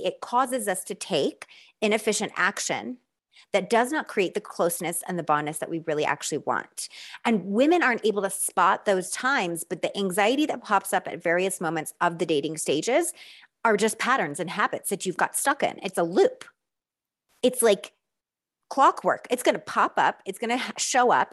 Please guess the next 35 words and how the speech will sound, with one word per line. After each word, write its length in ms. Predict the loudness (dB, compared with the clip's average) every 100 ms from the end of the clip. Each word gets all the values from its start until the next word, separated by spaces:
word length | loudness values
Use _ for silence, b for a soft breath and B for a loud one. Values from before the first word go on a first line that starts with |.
| -2
And 100 | 0
if 160 | 0
it 200 | -4 -4
doesn't, 360 | 0 2 2 -2
if 120 | -2
you're 100 | 2
dating 300 | 4 4 2
a 80 | 2
guy 460 | 2 2 2 -2 -12 b b
where 140 | -2 0
that 240 | 0 0
doesn't 320 | 0 0 -4
show 200 | -4 -2
up, 220 | -2 -4 _ _ _ _
it's 260 | -2 -2 -4
so 220 | -2 0
memorized 600 | -2 -2 -4 -2 -4 -4
sometimes 500 | -6 -6 -4 -4 -2
that 100 | -2
we 140 | 0 0
will 120 | -2
create 960 | -4 -4 -2 -4 0 0 0 -6 -16 -16 _ _ _ 0
an 120 | 0
instance 600 | 0 -2 -2 -4 -4 -6 -2
or 240 | 0 0
a 40 | 0
reason 560 | 0 4 4 2 0
to 120 | -2
step 300 | -2 -2 -2 -4
into 200 | -4 0
that 240 | 0 -2
anxiety 680 | -6 -4 0 0 0 -2 -4
and 100 | -2
that 160 | -2 0
energy. 680 | 0 -2 -6 -8 -8 -14